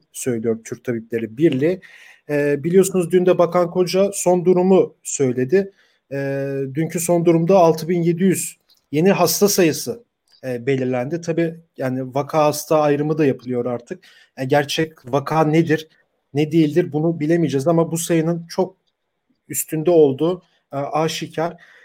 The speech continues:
E, aslında ben biraz bu durumu hocam kaos,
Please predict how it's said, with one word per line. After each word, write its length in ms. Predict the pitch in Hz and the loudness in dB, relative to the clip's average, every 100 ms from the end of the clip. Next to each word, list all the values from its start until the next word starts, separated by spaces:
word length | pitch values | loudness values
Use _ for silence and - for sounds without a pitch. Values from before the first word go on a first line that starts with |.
| _ 143 | _ -6
E, 360 | 143 143 143 147 - | -4 -4 -4 -4 -4
aslında 480 | 156 - 190 202 170 | -4 -2 2 2 4
ben 200 | 190 196 | 2 6
biraz 320 | 202 185 165 | 4 4 0
bu 120 | 190 | 0
durumu 300 | 196 196 185 | 2 4 4
hocam 480 | 180 180 185 170 - | 2 2 2 2 -6
kaos, 480 | - - 180 185 185 | -14 0 2 2 -2